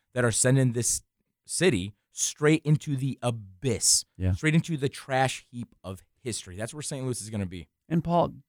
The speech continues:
Speaker 2: do you think that that's the plan? I mean, I know we've talked about this before, where the Democrat Socialist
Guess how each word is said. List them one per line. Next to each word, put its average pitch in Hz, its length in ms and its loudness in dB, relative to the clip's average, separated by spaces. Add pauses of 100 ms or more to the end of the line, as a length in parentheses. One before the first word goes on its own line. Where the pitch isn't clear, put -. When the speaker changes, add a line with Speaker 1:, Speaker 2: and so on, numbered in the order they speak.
(180)
Speaker 2:
do 160 80 -8
you 185 140 2
think 247 320 4
that 190 160 -6
that's 156 260 0
the - 100 -8
plan? 131 680 2
I 160 60 4
mean, 165 200 10 (260)
I 151 120 8
know 175 160 8
we've 214 260 2
talked 165 400 0
about 147 320 2
this 156 340 0 (120)
before, 127 760 6 (600)
where 120 480 8 (200)
the 127 120 4
Democrat 156 720 4 (220)
Socialist 139 720 6